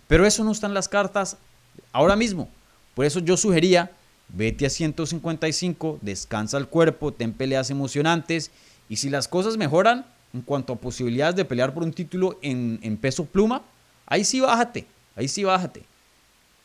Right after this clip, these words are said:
Pero ese no es el caso por ahora y no parece que sea el caso muy probable, ya que Volkanovski se está viendo muy dominante.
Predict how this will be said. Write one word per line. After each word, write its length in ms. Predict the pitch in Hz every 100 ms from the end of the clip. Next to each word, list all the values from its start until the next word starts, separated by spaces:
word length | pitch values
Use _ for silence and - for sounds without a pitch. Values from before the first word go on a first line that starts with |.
| _ _
Pero 220 | 131 131
ese 180 | 143 175
no 60 | 160
es 100 | 165
el 140 | 143
caso 260 | 160 147 151
por 240 | - 127
ahora 340 | 147 170 185 -
y 60 |
no 140 | 120 120
parece 320 | 135 131 113
que 100 | 113
sea 120 | 107
el 80 | 107
caso 340 | 127 123 127
muy 280 | - 95 110
probable, 480 | - 120 143 175 170
ya 140 | 104
que 100 | -
Volkanovski 580 | 107 107 101 101 - 113
se 100 | 98
está 160 | 95 92
viendo 220 | 98 104
muy 140 | 110
dominante. 600 | 110 107 113 156 170 220